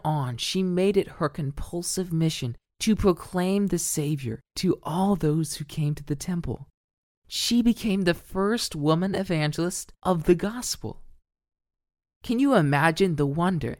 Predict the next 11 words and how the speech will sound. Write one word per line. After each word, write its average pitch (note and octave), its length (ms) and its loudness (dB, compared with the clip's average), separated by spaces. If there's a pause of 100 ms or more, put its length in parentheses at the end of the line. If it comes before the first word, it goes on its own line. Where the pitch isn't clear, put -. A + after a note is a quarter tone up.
and F#3+ 140 -4
astonishment F#3 880 -2 (220)
of D#3 160 -8
these F3+ 280 0
women D#3 400 0 (220)
at F#3 180 -4
the F#3 160 2
events E3 580 0 (120)
unfolding D#3+ 580 -2
around E3+ 360 -2
them? A#2+ 160 -4